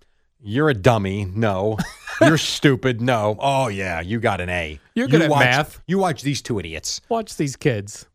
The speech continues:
Speaker 1: <laughs>
Speaker 2: Then I was thinking this, you know, I was having some, uh,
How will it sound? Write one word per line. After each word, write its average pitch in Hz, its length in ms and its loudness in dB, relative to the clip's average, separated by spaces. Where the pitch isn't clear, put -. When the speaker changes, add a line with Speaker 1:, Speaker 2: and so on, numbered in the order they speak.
Speaker 1:
<laughs> - 0 -
Speaker 2:
Then 113 1080 -8
I 254 60 -2
was 320 120 -6
thinking 202 240 0
this, 160 220 0
you 160 60 0
know, 151 100 4
I 143 100 0
was 143 140 -2
having 160 380 0
some, 127 340 0
uh, 110 380 -2